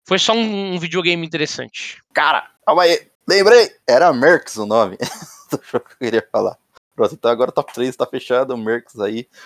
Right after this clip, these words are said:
Speaker 2: um jogaço do Mega Drive. Aconselho o Ricardo e o Luiz verem aí o jogo que eu estou falando neste momento e verem que realmente é um jogo incrível, bonito e altamente divertido.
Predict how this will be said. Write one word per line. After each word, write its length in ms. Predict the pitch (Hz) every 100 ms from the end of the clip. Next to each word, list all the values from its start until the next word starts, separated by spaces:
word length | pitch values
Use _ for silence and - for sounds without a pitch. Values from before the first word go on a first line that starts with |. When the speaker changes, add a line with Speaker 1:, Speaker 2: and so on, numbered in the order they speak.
| _
Speaker 2:
um 160 | 123 123
jogaço 680 | 120 123 104 - 139 -
do 100 | 110
Mega 220 | 110 110 101
Drive. 380 | 101 95 95 - -
Aconselho 340 | 104 110 107
o 40 |
Ricardo 420 | 107 - 107 104 104
e 20 |
o 60 | 107
Luiz 400 | 113 120 135 -
verem 300 | 110 113 110
aí 220 | 117 151 -
o 80 | 110
jogo 180 | 110 -
que 60 |
eu 20 |
estou 200 | 147 -
falando 260 | - 107 110
neste 220 | 110 -
momento 320 | 147 131 160 -
e 80 | 117
verem 160 | 120 127
que 40 |
realmente 280 | 139 131 123
é 40 |
um 80 | 117
jogo 220 | 110 123
incrível, 420 | 156 - 151 160
bonito 640 | 139 254 185 151 185 175 180
e 220 | 123 156 160 _ -
altamente 960 | 143 185 - 143 131 160 - - 165 - _ - - _ _
divertido. 640 | 120 156 160 117 - 80